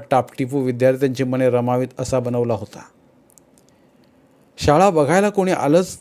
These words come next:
तर आवर्जून त्यांचा वर्गही दाखवत होतो. भर बैठकीत त्यांचे कौतुकही करीत होतो.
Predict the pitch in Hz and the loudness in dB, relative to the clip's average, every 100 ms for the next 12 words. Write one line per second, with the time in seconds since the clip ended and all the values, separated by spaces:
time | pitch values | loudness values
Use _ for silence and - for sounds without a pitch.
0 | _ - 147 147 139 160 175 180 151 147 | _ -4 -2 0 0 0 -2 -2 0 0
1 | 151 131 127 135 143 120 - 117 107 - | 2 2 0 -2 0 -2 -2 -4 -4 -12
2 | - - _ _ _ _ _ _ _ _ | -16 -20 _ _ _ _ _ _ _ _
3 | _ _ - 117 135 147 131 131 135 143 | _ _ -8 0 2 2 0 -2 0 0
4 | 147 135 131 127 127 123 120 135 - 139 | 0 0 0 -2 0 -2 -2 -6 -2 0
5 | 135 120 120 - - | 0 0 -4 -10 -14